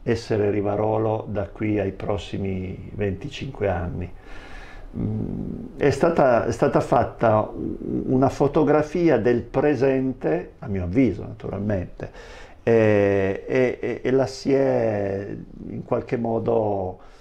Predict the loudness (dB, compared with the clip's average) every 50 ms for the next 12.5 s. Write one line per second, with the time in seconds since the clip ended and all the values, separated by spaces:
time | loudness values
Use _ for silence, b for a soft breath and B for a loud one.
0 | b b b b b -16 -12 -6 -4 -2 -2 -2 -2 -2 -2 -4 -4 -8 -8 -8
1 | -8 -10 -10 -10 -8 -8 -8 -8 -4 0 0 2 2 2 2 2 2 0 2 2
2 | 0 2 2 2 2 0 0 -2 -2 -2 -2 -2 -2 -4 -6 -10 -8 -8 -6 -6
3 | -6 -8 -8 -6 -8 -8 -8 -10 -10 -8 -6 -6 -6 -6 -8 -12 -14 -14 -12 -14
4 | -14 -12 -14 -14 -14 -14 -16 -18 -20 -20 -20 -20 -20 -20 -20 -20 -20 -20 -20 -20
5 | -20 -20 -20 -20 -20 -18 -12 -6 -2 -2 0 0 0 -2 -4 -4 -6 -8 -10 -12
6 | -12 -12 -12 -14 -14 -14 -14 -16 -16 -16 -18 -20 -20 -20 -18 -16 -16 -8 0 2
7 | 4 4 6 6 4 4 4 4 4 4 6 6 6 6 6 6 6 6 4 4
8 | 4 4 2 0 -2 -4 -4 -4 -4 -2 0 0 0 0 0 -2 -2 -2 -2 -2
9 | -2 -2 -2 0 0 0 0 -2 -2 -4 -4 -2 0 0 -2 -2 -4 -6 -8 -10
10 | -10 -12 -12 -14 -6 0 2 2 2 2 2 0 2 2 2 0 0 2 4 4
11 | 6 4 4 2 B B B B B B B B B 2 4 4 4 4 2 0
12 | 2 4 6 6 6 4 2 0 -2